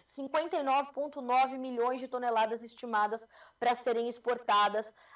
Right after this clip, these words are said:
é, pelos Estados Unidos, o que também não é muito mais do que a safra vinte e um, vinte e dois,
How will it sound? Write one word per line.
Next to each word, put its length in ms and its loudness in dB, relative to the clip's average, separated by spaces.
é, 260 4
pelos 320 -2
Estados 360 0
Unidos, 500 -8
o 60 -8
que 100 -2
também 320 2
não 160 0
é 60 0
muito 440 -2
mais 340 2
do 120 -8
que 160 -4
a 320 2
safra 340 0
vinte 220 -10
e 60 -10
um, 100 -6
vinte 220 -8
e 40 -8
dois, 360 2